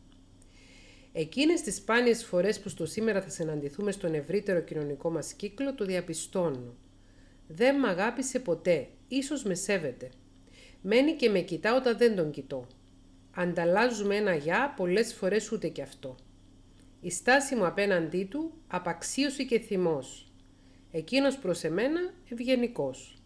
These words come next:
Για το Θεαθήνε της ανθρώπης. Για το Θεαθήνε της ανθρώπης. Το έχει υποψιαστεί ο περίγυρος; Ίσως.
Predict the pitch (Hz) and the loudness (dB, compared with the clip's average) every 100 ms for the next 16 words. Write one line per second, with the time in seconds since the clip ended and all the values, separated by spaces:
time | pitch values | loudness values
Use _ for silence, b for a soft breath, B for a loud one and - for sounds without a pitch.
0 | - - 175 175 175 160 151 233 269 277 | -20 -6 -4 -2 -2 -4 -2 -2 0 0
1 | 247 226 - 262 339 339 220 - - - | -2 -6 -4 -2 -2 -2 -6 -8 -18 -20
2 | - - 156 165 170 151 180 190 - 143 | -20 -20 -8 -4 -4 -2 0 0 -2 -8
3 | - 208 254 196 - - B B B B | -2 0 0 -2 -4 -10 B B B B
4 | B B 208 240 247 214 - 175 - 220 | B B 4 4 4 0 0 -2 -2 0
5 | 202 165 202 285 349 294 170 - - - | 2 4 4 2 4 4 2 -2 -16 -6
6 | 233 185 - 120 - | -2 -2 -4 -12 -16